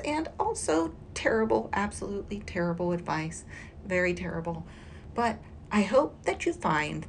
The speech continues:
that this podcast is empowering, supportive, maybe helps you create some boundaries in your life, and a good laugh. Because I don't know how to keep my words in my mouth despite the thoughts and prayers of the world.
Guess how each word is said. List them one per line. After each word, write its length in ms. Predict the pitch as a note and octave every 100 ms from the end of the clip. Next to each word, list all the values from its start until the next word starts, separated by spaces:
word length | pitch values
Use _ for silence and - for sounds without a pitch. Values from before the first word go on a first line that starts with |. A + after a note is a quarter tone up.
| -
that 180 | - -
this 240 | A3 -
podcast 800 | - A#3+ A3 - - D#3+ E3 -
is 120 | E3
empowering, 920 | D#3+ C#3 - D#3+ D#3+ G3 A#3+ - D#4 - -
supportive, 800 | - - - A3 B3 C4+ C4+ - -
maybe 200 | G#3 G#3+
helps 280 | G#3+ A3+ -
you 60 | -
create 420 | - F#3+ F#3 -
some 220 | - E3
boundaries 560 | E3+ F#3 G3+ G3+ G3+ G#3
in 120 | G3
your 140 | G3+
life, 360 | G#3 G#3 G#3+ A3 - - - - - - -
and 460 | G#3+ G#3+ G#3 G#3+ G#3 - - - - - - -
a 80 | E3+
good 220 | D#3 D3+
laugh. 540 | D3 D#3+ D#3 - - - - - - - - - - - -
Because 300 | G#3 A3+ A3 -
I 60 | C4+
don't 140 | A3+
know 60 | F#3+
how 120 | F3
to 80 | F3
keep 220 | F3 G3
my 120 | G#3
words 300 | G#3 G3+ G#3
in 100 | G3
my 160 | F3+ F3+
mouth 400 | F3 F3 F3 -
despite 580 | G3+ - - G3+ - -
the 60 | F3
thoughts 400 | - G#3 A3 A3+
and 120 | G3+
prayers 540 | B3 B3+ F#3+ F3+ - -
of 160 | A3 G#3+
the 80 | G3+
world. 380 | F3 F3 F3+